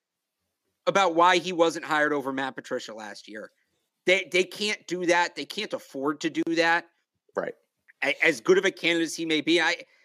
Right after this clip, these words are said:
Speaker 1: think he's a fine candidate. I don't know if he's the best candidate. I have him fourth of the five in terms of the order I take them.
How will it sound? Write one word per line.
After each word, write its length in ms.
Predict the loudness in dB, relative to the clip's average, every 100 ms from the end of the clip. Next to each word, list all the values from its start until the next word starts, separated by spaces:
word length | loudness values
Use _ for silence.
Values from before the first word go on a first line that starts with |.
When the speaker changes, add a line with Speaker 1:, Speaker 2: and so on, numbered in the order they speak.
| _ -2
Speaker 1:
think 100 | 0
he's 100 | 0
a 100 | -4
fine 540 | -6 2 2 2 -2
candidate. 440 | -2 0 4 4 4
I 40 |
don't 120 | 0 0
know 80 |
if 80 | -4
he's 160 | -6 -8
the 120 | -8
best 360 | -4 -2 -2 -6
candidate. 400 | -6 -2 2 2
I 80 | 2
have 120 | 0
him 120 | 0
fourth 520 | -6 -8 -4 -4 -4 _ _ _ -10
of 160 | -4 0
the 80 | 2
five 500 | 2 2 2 0 -4
in 120 | -10
terms 300 | -6 -6 -4
of 80 | -6
the 120 | -2
order 240 | 0 2 2
I 120 | 2
take 280 | 0 -4 -4
them. 220 | -10